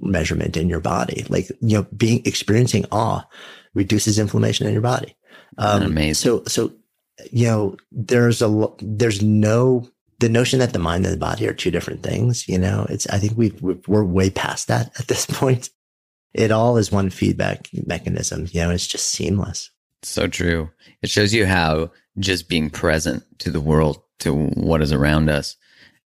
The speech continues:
Speaker 2: uh, creates this sort of synergistic sort of healing state, this state of, uh, r-, as you said, like, reduction of inflammation,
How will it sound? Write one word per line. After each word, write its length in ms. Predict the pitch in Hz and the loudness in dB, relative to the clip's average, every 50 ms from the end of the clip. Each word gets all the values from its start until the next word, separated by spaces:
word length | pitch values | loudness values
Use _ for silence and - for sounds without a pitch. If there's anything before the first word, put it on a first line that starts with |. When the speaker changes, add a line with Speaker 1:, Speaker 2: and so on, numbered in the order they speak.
| _ _ _ - | _ _ _ -6
Speaker 2:
uh, 360 | - 65 57 55 57 52 50 - - | -4 -2 -2 -2 -2 -2 -4 -4 -4
creates 340 | - - 104 85 80 - | -2 0 0 0 0 -2
this 200 | - 87 82 - | -2 -2 -2 0
sort 180 | - - 69 67 | 0 0 0 2
of 60 | 67 71 | 0 0
synergistic 840 | 69 - - - 92 82 71 73 73 73 73 71 - - - - - | 0 -2 -2 0 0 2 2 2 2 2 0 0 0 -2 -4 -4 -6
sort 180 | - - 69 | -4 -4 -4
of 60 | 67 - | -4 -4
healing 500 | - - 71 73 73 71 73 71 71 - _ _ - | -4 -2 0 0 2 0 0 -2 -6 -12 _ _ -14
state, 400 | - - - - 53 50 78 - _ - - _ _ - | -10 -6 -4 -4 -4 -4 -6 -8 _ -20 -20 _ _ -8
this 160 | - 80 - | -6 -4 -4
state 320 | - - - 82 80 78 | -2 0 0 2 2 0
of, 240 | 71 69 60 - - - - | 0 -4 -6 -10 -12 -6 -4
uh, 280 | 76 58 50 - - - - - - | -2 -2 -2 -2 -4 -4 -4 -2 0
r-, 200 | 107 98 92 62 - - - - | 0 0 -2 -2 -6 -8 -4 0
as 220 | 80 90 82 80 | 0 0 2 2
you 80 | 87 85 | 0 0
said, 260 | - - 80 73 80 71 | 0 0 0 0 0 0
like, 220 | 67 64 - - | -2 -4 -4 -4
reduction 440 | 82 82 78 95 90 - - 85 71 | -2 -2 0 -2 -2 -2 -2 -2 0
of 120 | 65 69 80 | 0 0 0
inflammation, 800 | 85 78 - - - 57 73 76 73 73 - - 78 76 69 | -2 -2 -4 -6 -6 -4 -2 -2 -2 -2 -4 -4 -6 -8 -10